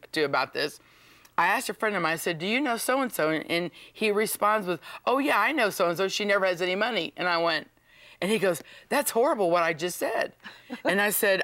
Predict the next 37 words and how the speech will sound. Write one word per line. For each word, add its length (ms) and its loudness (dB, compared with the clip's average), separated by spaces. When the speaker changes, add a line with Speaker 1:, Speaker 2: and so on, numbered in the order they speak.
Speaker 1:
"I 200 2
understand 480 0
that. 120 0
I've 160 0
heard 180 0
her 60 0
speak. 480 -2
Uh, 220 2
and, 200 0
oh, 180 2
in 160 0
an 180 0
hour, 460 0
she 220 -4
said 320 -2
that 280 0
probably 380 2
thirty 400 0
times, 420 -2
'I 120 0
never 300 0
have 180 -2
any 160 -2
money.'" 380 -8
And 260 0
so 320 2
she 200 0
never 260 2
has 240 -2
any 160 0
money. 400 -4
And, 640 0
and 140 -2
everybody 440 2
calls 440 0
her 100 -2
that. 260 -2